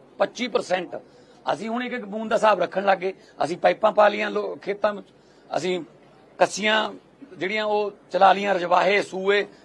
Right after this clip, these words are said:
ਚਲਾ ਲਏ, ਸਾਡਾ ਪਾਣੀ, ਸਾਡਾ, ਅਸੀਂ ਆਪਣੇ ਆਪ, ਆਪ ਵਰਤਣ ਲੱਗ ਗਏ ਅਸੀਂ ਆਪਣੇ ਲਈ। ਮੈਂ ਤੁਹਾਨੂੰ ਲੱਖ ਰੁਪਈਆ ਦੇਤਾ ਵੀ ਸਾਲ ਬਾਅਦ ਮੋੜਨਾ, ਤੁਸੀਂ ਉਹ ਲੱਖ ਰੁਪਈਆ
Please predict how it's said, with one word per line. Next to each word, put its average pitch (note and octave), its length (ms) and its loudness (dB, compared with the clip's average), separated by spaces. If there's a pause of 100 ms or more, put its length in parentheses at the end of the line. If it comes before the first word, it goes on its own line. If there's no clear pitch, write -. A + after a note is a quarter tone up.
ਚਲਾ F#3 180 4
ਲਏ, F#3+ 80 0
ਸਾਡਾ E3 220 -6
ਪਾਣੀ, F3+ 240 -6
ਸਾਡਾ, F3+ 460 2
ਅਸੀਂ F#3+ 160 0
ਆਪਣੇ G3+ 260 0
ਆਪ, G3+ 180 0
ਆਪ F#3 220 2
ਵਰਤਣ F3+ 340 0
ਲੱਗ G3+ 120 2
ਗਏ G3 140 -4
ਅਸੀਂ F#3+ 140 -6
ਆਪਣੇ F#3 220 -6
ਲਈ। F3 120 -8 (1800)
ਮੈਂ F3+ 320 0
ਤੁਹਾਨੂੰ A3 360 0
ਲੱਖ G3 220 2
ਰੁਪਈਆ G#3+ 480 2 (600)
ਦੇਤਾ F#3+ 300 4
ਵੀ G#3+ 100 -6
ਸਾਲ F#3 240 6
ਬਾਅਦ G#3 160 6
ਮੋੜਨਾ, D#3+ 400 -4 (760)
ਤੁਸੀਂ F#3 260 -6
ਉਹ A#3+ 100 2
ਲੱਖ A3 260 2
ਰੁਪਈਆ G3+ 580 2